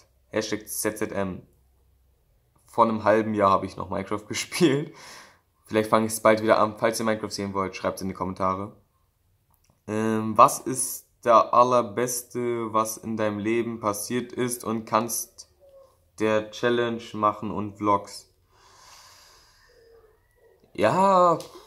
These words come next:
ich kann mehr Challenges und Vlogs bringen, werde ich probieren. Mal schauen. Instagram bestimmt mein Leben Teil zwei muss ja immer noch kommen.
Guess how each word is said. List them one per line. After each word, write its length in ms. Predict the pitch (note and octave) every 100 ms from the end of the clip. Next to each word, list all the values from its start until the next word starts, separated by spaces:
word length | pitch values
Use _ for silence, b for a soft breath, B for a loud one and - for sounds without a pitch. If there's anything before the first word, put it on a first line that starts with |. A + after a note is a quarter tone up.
| -
ich 200 | B2+ -
kann 240 | - C3+
mehr 100 | F#3+
Challenges 540 | F#3+ F#3 F3 E3 D#3 D3
und 140 | B2+
Vlogs 280 | A#2 B2 -
bringen, 480 | - A#2+ C3+ C3+ A#2+
werde 160 | A#2+
ich 140 | A2+ -
probieren. 500 | G#2 G#2+ B2+ C3+ C3
Mal 140 | G2+
schauen. 400 | - A#2+ B2+ B2+
Instagram 480 | A#2 - A#2+ A#2 A2+
bestimmt 300 | A2 B2 A2+
mein 120 | A2
Leben 240 | A#2 A#2+ A2+
Teil 180 | A2+
zwei 180 | A2+ A#2+
muss 200 | A#2+ A#2+
ja 120 | A#2+
immer 260 | G#2+ C3 D3+
noch 260 | D3 D3 -
kommen. 560 | - E3 E3 E3 E3+